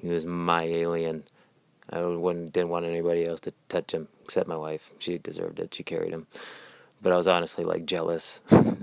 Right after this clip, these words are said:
Like, I was jealous because, like, she got to carry him longer. I was like, "Oh, come on." Like, you're like, like, well, she's, like, holding him. I'm like, "All right, you're being selfish now. You held him for nine months. Just get, get, get, come on, gimme, gimme."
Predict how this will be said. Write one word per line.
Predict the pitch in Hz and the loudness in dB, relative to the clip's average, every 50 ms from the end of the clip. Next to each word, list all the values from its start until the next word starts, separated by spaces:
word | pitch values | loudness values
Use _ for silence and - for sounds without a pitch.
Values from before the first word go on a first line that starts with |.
| 104 - - - - - - - - | -8 -12 -14 -16 -16 -16 -14 -4 0
Like, | - 98 | 2 4
I | 90 | 4
was | 87 85 - | 2 2 0
jealous | - 90 90 85 82 - | 0 2 2 4 2 2
because, | - 87 - - 90 82 87 | -2 -4 -2 -2 0 2 2
like, | 85 82 | 0 0
she | - 92 92 | 0 -2 0
got | 87 85 82 | 0 0 -2
to | - | -4
carry | - - 98 90 87 87 85 | -2 2 4 4 4 4 2
him | 82 85 | 0 -2
longer. | 85 82 82 82 80 85 82 80 - _ _ _ _ _ _ _ _ _ _ _ _ _ _ _ _ _ - | -4 -4 -4 -2 0 0 -2 -2 -4 _ _ _ _ _ _ _ _ _ _ _ _ _ _ _ _ _ -8
I | - 87 87 | -6 -4 -4
was | 85 85 80 | -2 -4 -4
like, | 85 85 87 - | -6 -6 -6 -8
"Oh, | 120 104 98 | -8 -8 -8
come | - - 180 175 | -6 -4 -4 -2
on." | 160 147 135 120 107 101 98 90 87 82 - | -2 0 0 0 2 2 0 0 -2 -4 -6
Like, | - 101 101 98 101 | -2 0 0 2 4
you're | 113 107 | 4 4
like, | 104 95 - - | 4 2 0 -4
like, | - 104 95 104 104 101 | -4 0 2 2 4 4
well, | 104 104 | 4 4
she's, | 98 - - 110 95 95 | 2 2 -2 0 2 4
like, | 98 95 | 4 4
holding | 95 98 101 95 101 98 | 6 6 4 6 4 2
him. | 98 95 | 0 0
I'm | 95 95 | 0 2
like, | 95 95 92 - | 2 0 0 0
"All | - 135 | -2 0
right, | 127 117 | 0 0
you're | 120 135 | 0 0
being | 156 165 151 131 | 0 0 0 0
selfish | - - 101 87 - 92 90 - - | 2 2 2 2 0 -4 -6 -6 -6
now. | 87 82 85 85 90 | -6 -6 -6 -8 -8
You | 98 98 104 | -4 0 2
held | 110 120 117 | 4 4 4
him | 117 | 2
for | - - 104 | 0 -2 0
nine | 98 92 87 85 87 | 0 0 0 -2 -4
months. | 87 87 92 - - | -4 -6 -6 -8 -8
Just | - 208 - - | -6 -6 -6 -4
get, | - 156 - | -4 -2 0
get, | - 160 147 | 0 0 0
get, | - 185 180 170 | 0 -2 -2 0
come | - 196 | 2 2
on, | 190 160 151 156 | 2 2 0 2
gimme, | 160 196 165 110 92 - | 2 2 2 2 0 -2
gimme." | - 190 185 175 165 151 147 135 131 131 127 123 110 90 78 | -4 -4 -2 0 0 2 2 2 2 2 2 2 2 0 0